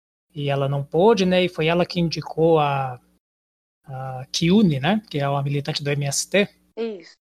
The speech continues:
Speaker 1: Ela não pôde por outras questões, né? Não é que não acreditava no projeto, né?
Speaker 2: Não, ela tava ocupada. <laughs>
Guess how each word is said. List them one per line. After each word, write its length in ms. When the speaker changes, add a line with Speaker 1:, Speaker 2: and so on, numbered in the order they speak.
Speaker 1:
Ela 680
não 180
pôde 300
por 160
outras 280
questões, 480
né? 120
Não 120
é 80
que 120
não 160
acreditava 680
no 100
projeto, 600
né? 260
Speaker 2:
Não, 380
ela 100
tava 240
ocupada. 600
<laughs> 580